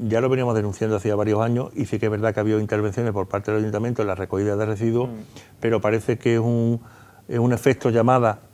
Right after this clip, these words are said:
Speaker 1: eh, parece una especie de triángulo de la basura, triángulo de las Bermudas en ese, en ese, en ese punto, y la compañera hace unos días nos remitió de nuevo fotos y vídeos, pues, con un estado lamentable que vosotros pudisteis ver, eh, directamente.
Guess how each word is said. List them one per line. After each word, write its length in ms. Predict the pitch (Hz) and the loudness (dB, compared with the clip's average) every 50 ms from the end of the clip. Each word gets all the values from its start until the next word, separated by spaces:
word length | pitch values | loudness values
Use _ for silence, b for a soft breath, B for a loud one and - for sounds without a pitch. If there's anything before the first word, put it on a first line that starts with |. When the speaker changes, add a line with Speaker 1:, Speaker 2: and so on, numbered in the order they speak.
| - - - - | -20 -20 -14 -10
Speaker 1:
eh, 380 | 120 117 110 113 - - 117 107 - | -8 -6 -6 -6 -6 -6 -8 -4 -2
parece 240 | 110 113 113 - | -2 0 2 2
una 120 | 131 127 123 | 0 0 0
especie 300 | - - 127 - 135 127 | 0 -2 -2 2 2 2
de 160 | 120 123 120 | 2 2 0
triángulo 640 | 110 - 127 127 127 131 135 135 131 123 127 127 | 0 2 4 4 4 6 4 4 4 4 4 4
de 100 | 120 123 | 4 4
la 100 | 120 120 | 4 4
basura, 480 | 120 120 117 - - 135 131 120 113 110 | 4 4 2 2 4 4 6 6 4 4
triángulo 300 | 104 113 117 117 127 127 | 4 2 4 4 4 4
de 60 | 123 | 4
las 100 | 120 120 | 4 4
Bermudas 420 | 117 117 117 120 123 123 120 110 B B B B B B B | 4 4 4 4 4 4 2 2 B B B B B B B
en 140 | - 127 127 | -2 0 0
ese, 400 | 123 117 - 123 123 120 - - | 0 0 0 0 0 0 -2 -2
en 80 | 123 | -4
ese, 540 | 120 113 - - 117 117 113 113 113 113 120 - - - - - - - - | -6 -4 -4 -2 -2 -2 -2 -2 -4 -8 -12 -16 -20 -20 -20 -20 -20 -16 -10
en 100 | - 123 | -6 -6
ese 180 | 123 113 - 120 | -4 -2 -2 0
punto, 380 | 117 127 131 123 - 147 147 B B B B B B B | 0 0 0 2 0 0 0 B B B B B B B
y 140 | - 123 123 | -6 -2 0
la 140 | 110 107 101 | 2 2 0
compañera 580 | - 104 95 101 98 104 104 104 107 107 107 | 0 -2 -2 -2 0 0 0 2 2 2 2
hace 300 | 101 - - 110 107 107 | 0 -2 -2 -2 0 0
unos 260 | 107 107 110 110 104 101 | 0 0 -2 -2 -2 -2
días 180 | 113 113 113 | 0 0 0
nos 160 | 117 117 110 | 0 -2 0
remitió 360 | 107 107 101 101 98 107 107 107 | 0 -2 -2 -2 -2 0 0 0
de 80 | 107 | 0
nuevo 240 | 104 107 107 107 98 | -2 -2 -2 -4 -4
fotos 340 | - - 117 - 113 110 107 | -4 -6 -4 -2 0 0 0
y 60 | 107 | 0
vídeos, 320 | 107 110 107 107 110 117 B B B B B B | 0 0 0 0 0 -2 B B B B B B
pues, 120 | - 104 95 | -6 -6 -4
con 140 | - 101 101 | -4 -4 -4
un 120 | 101 104 101 | -2 -4 -4
estado 280 | 95 - 101 98 101 | -4 -2 -2 -2 0
lamentable 480 | 101 104 104 107 104 98 - 101 101 104 | 0 -2 -2 -4 -4 -2 -2 0 0 0
que 100 | 104 110 | -2 -2
vosotros 300 | 110 98 107 104 - 110 | -4 -2 -4 -4 -4 -4
pudisteis 480 | 104 107 104 95 - - 107 107 107 104 | -2 -2 -4 -4 -2 -2 -2 0 0 0
ver, 240 | 107 107 104 107 - B B B B B B B | -2 -2 -2 -4 -8 B B B B B B B
eh, 300 | - 107 107 104 104 101 92 | -4 -2 0 0 0 0 0
directamente. 640 | 104 101 98 92 - - 92 104 107 101 101 95 90 | 0 0 0 0 -2 -2 -2 -2 -4 -2 -4 -6 -6